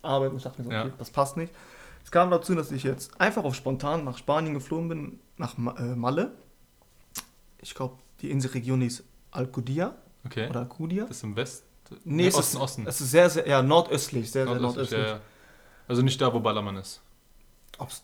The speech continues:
Speaker 1: keine Ahnung.
Speaker 2: Das ist nicht da, wo
Speaker 1: Kenn ich
Speaker 2: Ballermann
Speaker 1: mich
Speaker 2: ist.
Speaker 1: nicht aus.
Speaker 2: Ich glaub, im südlichen, ich weiß nicht genau, ich war nicht da.
Speaker 1: <laughs> Ähm, ja, meine Freundin war da mit ihren Freundinnen.
Speaker 2: Mhm.
Speaker 1: Und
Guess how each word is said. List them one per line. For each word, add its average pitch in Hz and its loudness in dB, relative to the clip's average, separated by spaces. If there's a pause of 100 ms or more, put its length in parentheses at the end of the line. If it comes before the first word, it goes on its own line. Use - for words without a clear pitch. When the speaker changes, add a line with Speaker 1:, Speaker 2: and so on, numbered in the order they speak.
Speaker 1:
keine 139 6
Ahnung. 117 2
Speaker 2:
Das 120 -2
ist - -8
nicht 120 -4
da, 113 -4
wo 110 -6
Speaker 1:
Kenn - -
ich 104 -8
Speaker 2:
Ballermann 107 0
Speaker 1:
mich 110 -2
Speaker 2:
ist. 113 -6
Speaker 1:
nicht - -6
aus. 127 -4
Speaker 2:
Ich 110 -6
glaub, 123 -4
im 113 -8
südlichen, 117 -12
ich - -18
weiß 104 -6
nicht 104 -14
genau, 104 -12
ich - -20
war 110 -6
nicht 104 -10
da. 110 -12
Speaker 1:
<laughs> 131 -10 (840)
Ähm, 127 2
ja, 180 2
meine 175 2
Freundin 185 4
war 156 6
da 151 2
mit 143 -4
ihren 135 -2
Freundinnen. 196 0 (280)
Speaker 2:
Mhm. 117 -6 (560)
Speaker 1:
Und 131 6